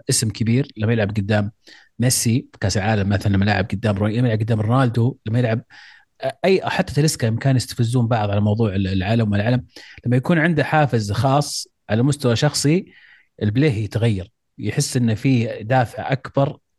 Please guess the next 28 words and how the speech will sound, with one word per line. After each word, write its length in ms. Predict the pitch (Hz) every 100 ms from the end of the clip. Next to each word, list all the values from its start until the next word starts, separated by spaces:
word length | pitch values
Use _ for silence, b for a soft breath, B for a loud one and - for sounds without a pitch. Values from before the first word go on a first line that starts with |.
| _ -
إنه 420 | 127 120 131 143 B B B
يقدم 340 | 113 135 123 110
شيء 140 | 110
كبير. 300 | 98 90 87 B B B B B -
أم، 360 | 117 120 120
أنا 160 | 151 180
أتفق 240 | 185 -
معك 220 | 151 139 113
عبد 160 | 113
الله 120 | 123
وأتفق 220 | 120 - 113
مع 120 | 101
عبد 120 | 104
الرحمن 320 | 107 117 113 113
إنه 340 | 117 110 110 107 _ _ _ -
يعني 400 | 110 101 117 131 - _ -
ردة 260 | 143 170 165
الفعل 380 | 147 143 165 143
شوي 320 | - - 143 147
كانت 440 | 131 123 110 - - - _ _ _ _ _ _ _ -
م-، 180 | 185 202
يعني 460 | 185 151 190 196
أكثر 280 | 190 - 135
من 120 | 117
اللازم. 420 | 104 98 92 98 - _ _ _ -
أه، 200 | 98 95
بعد 340 | 98 139 151 123
المباراة 360 | 107 98 95